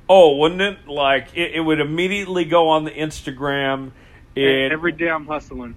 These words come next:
Speaker 1: Every day I'm hustling. You know, just come up with some. Uh, there's so many lyrics I could come up with that could be a caption for potential. I mean, this is, this is something that's gotta happen. Th-, th-, this has gotta be my goal this weekend: is meet Rick Ross and get a picture, right?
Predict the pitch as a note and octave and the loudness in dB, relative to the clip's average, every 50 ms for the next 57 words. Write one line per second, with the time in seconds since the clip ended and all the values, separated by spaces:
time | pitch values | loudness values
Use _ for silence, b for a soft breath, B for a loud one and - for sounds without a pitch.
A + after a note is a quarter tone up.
0 | - - - D3 D3 D3 D#3+ D3 C#3+ C#3+ C#3 C#3 C3+ D3 C#3 D3 C#3+ C#3+ C#3+ D#3 | -12 -6 -4 -4 -2 -2 -2 0 2 4 4 4 4 4 2 2 0 -2 -8 -8
1 | D#3 D#3 E3 D#3+ D3 D3 D#3 D3+ A#2+ D3 C#3 - - F3+ E3+ D#3 D#3 D#3+ D#3+ D#3+ | -8 -6 -6 -4 -4 -4 -6 -6 -10 -14 -12 -4 0 0 0 2 2 0 0 0
2 | D3+ D3 C3+ - - E3 D3+ D3 C#3 C#3+ - - b b b b b b - C3 | -4 -6 -4 -4 -4 -4 -4 -4 -6 -16 -20 -20 b b b b b b -6 -4
3 | B2+ B2 B2 - A#2+ B2 B2+ C#3 E3+ F3 D#3+ - - - - A#3 G#3+ G3 F3 F3 | -2 0 0 0 -2 -2 -4 -4 -4 -4 -4 -4 -6 0 2 4 4 4 4 2
4 | E3 D#3+ D#3 D3+ D3+ D3+ D3+ D3 C#3+ C3 A#2 - - D#3 D3 A#2+ - C3+ A#2+ - | 2 2 0 2 2 2 4 4 2 0 -2 -4 -6 -4 -4 -4 -4 -8 -6 -4
5 | C#3+ C3+ C3 C3+ C3 A#2 - A#2+ B2 A#2+ A2+ G#2+ - B2+ B2+ B2 A#2 - C3+ B2 | -4 0 2 2 2 0 0 -4 -8 -8 -8 -8 -8 -6 -6 -6 -6 -8 -10 -8
6 | A#2 B2 A#2+ A2+ - - A#2+ A#2 A2+ A2+ G#2+ - - G#2+ F#2+ F#2 G2 - b b | -6 -4 -4 -6 -6 -4 -4 -2 -2 -4 -4 -8 -12 -14 -12 -12 -14 -18 b b
7 | b b b b - - C#3 B2 - B2 G#2 - B2+ A#2+ G#2+ G#2+ - G#2 D#2+ - | b b b b -6 -4 -4 -4 -6 -10 -8 -6 -6 -6 -6 -8 -10 -10 -8 -8
8 | A#2 A#2 A#2+ B2 C3 D3+ F#3 F#3 - - D#3 C3+ - b b b b b b b | -8 -8 -8 -6 -4 -4 -4 -4 -6 -10 -10 -10 -12 b b b b b b b
9 | b F3 A#3+ C#4+ C4 B3+ - - C4 A#3+ A3 G#3 E3 - - G3+ F#3+ F3+ D#3+ D3 | b -2 -2 -2 -2 -2 -2 0 0 0 0 -2 -2 2 4 4 4 4 4 2
10 | D3+ C#3 B2 A#2+ - A#2 G#2+ G#2+ G#2+ B2+ C#3+ C#3+ C#3 E3+ G3 F#3 F3+ G3+ G#3+ G3+ | 2 2 2 2 -2 -6 -14 -12 -12 -12 -12 -8 -4 -4 -4 -2 -2 -4 -4 -4
11 | E3+ D#3+ F3 G3 F#3+ F3+ F3 E3+ D#3+ D#3 D3+ D3 D3+ D#3 D#3+ D3+ C3+ C3 B2+ B2 | -2 2 4 4 4 4 0 -2 2 0 2 2 4 2 2 2 2 0 -4 -6
12 | - - C#3+ C#3 A#2+ G#2 A#2+ B2 A#2 A2+ A2 A#2 - A#2+ B2 A#2+ A#2 A2+ A#2+ C3+ | -6 -6 -6 -6 -4 -4 -4 -4 -2 -4 -6 -8 -8 -6 -6 -6 -6 -8 -8 -6
13 | D3 D3 D#3 - C#3 C#3 B2 - C3 C3 B2+ B2 B2 A#2 G#2 - A2 G#2 A2+ G2 | -6 -6 -6 -4 -4 -4 -4 -2 0 2 4 4 2 2 -2 -8 -10 -8 -8 -8
14 | F#2+ - A#2+ A2 - - - C#2+ C#2 E2 F2 E2+ | -8 -8 -10 -10 -10 -12 -18 -16 -14 -14 -14 -14